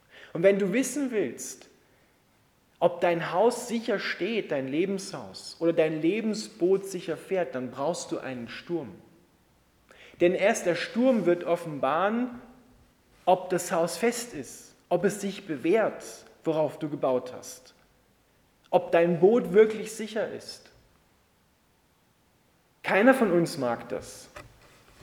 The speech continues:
wenn ein Sturm kommt. Aber der Sturm offenbart, was wirklich los ist. Und deshalb ist es eine so wichtige Zeit, jetzt zu erkennen, ob mein Lebenshaus wackelt oder ob ich auf einem festen Fundament stehe und wo ich wirklich hingehe in dieser Zeit.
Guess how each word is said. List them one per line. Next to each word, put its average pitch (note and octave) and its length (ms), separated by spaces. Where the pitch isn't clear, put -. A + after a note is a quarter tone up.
wenn C#3 140
ein C#3 140
Sturm C3 380
kommt. G2 300
Aber A#2 140
der C3+ 100
Sturm A#3 500
offenbart, D3+ 920
was C#3+ 240
wirklich F#3 360
los F#3+ 280
ist. - 380
Und D#3+ 100
deshalb G#3+ 260
ist G#3+ 100
es - 80
eine G3 240
so F3+ 220
wichtige G#3+ 460
Zeit, G#3+ 420
jetzt - 460
zu F#3 120
erkennen, G3+ 680
ob F3 180
mein D#3 240
Lebenshaus F3+ 720
wackelt G#3 380
oder F#3+ 220
ob D#3+ 100
ich D#3+ 120
auf D#3+ 140
einem D#3 180
festen G3+ 420
Fundament F3 520
stehe A#2+ 300
und C3 140
wo E3+ 140
ich E3+ 160
wirklich F#3+ 340
hingehe F3 480
in B2 140
dieser A#2+ 300
Zeit. F#2+ 300